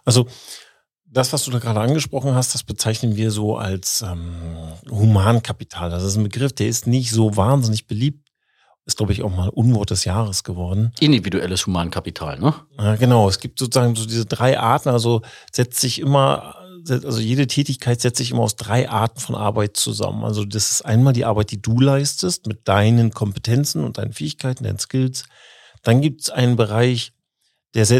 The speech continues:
Speaker 1: entsteht dadurch, dass du Synergien schaffst mit anderen, dass du weißt, wen du ansprichst, ne, d-, und dann gemeinsam Synergien entstehen.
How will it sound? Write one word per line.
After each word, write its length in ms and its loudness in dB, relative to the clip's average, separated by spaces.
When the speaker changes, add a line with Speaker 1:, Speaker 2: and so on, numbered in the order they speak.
Speaker 1:
entsteht 520 -2
dadurch, 300 2
dass 100 -8
du 100 -4
Synergien 520 2
schaffst 440 -4
mit 100 -8
anderen, 420 -4
dass 120 -2
du 120 -4
weißt, 480 2
wen 120 0
du 80 2
ansprichst, 880 -4
ne, 240 0
d-, 380 -4
und 180 -2
dann 420 2
gemeinsam 380 2
Synergien 380 2
entstehen. 440 2